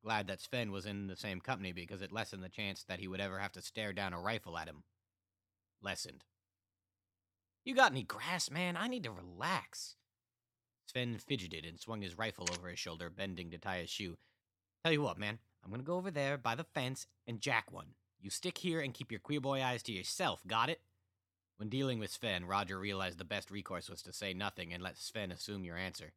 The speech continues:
He took silence for acceptance. While Sven was doing his business,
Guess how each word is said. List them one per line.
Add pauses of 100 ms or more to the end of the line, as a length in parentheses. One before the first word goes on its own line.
(580)
He
took
silence
for
acceptance. (840)
While
Sven
was
doing
his (240)
business,